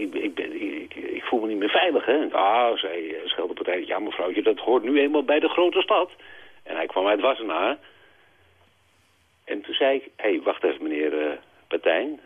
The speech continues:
Dat vrouwtje had mijn moeder kunnen zijn, want ik, ka-, eh, ik, ik, ik kon een hele waslijst van namen van buurvrouwen, van, van bejaarde dames opnoemen... die zich onveilig voelden, terecht, omdat die echt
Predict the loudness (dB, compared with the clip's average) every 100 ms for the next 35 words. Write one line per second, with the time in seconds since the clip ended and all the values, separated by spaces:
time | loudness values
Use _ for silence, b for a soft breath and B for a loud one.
0 | -2 0 2 2 2 2 2 0 2 0
1 | 0 -2 0 0 2 0 0 -4 -8 -16
2 | _ _ 2 2 2 -6 -8 -8 -8 -8
3 | -8 -10 -10 -10 -10 -10 -2 2 6 6
4 | 6 4 0 0 2 2 0 -2 0 0
5 | 0 0 0 -4 -2 2 2 4 2 4
6 | 2 0 B B B B B _ -16 -8
7 | -6 -4 -2 2 4 4 0 0 -2 -2
8 | -4 -2 -2 -4 -6 -8 -12 B B B
9 | B -6 -2 0 0 -2 -4 2 4 4
10 | 2 -2 -2 -2 -4 -10 _ 0 4 2
11 | 2 -2 -2 0 -2 -4 -8 -2 -2 -2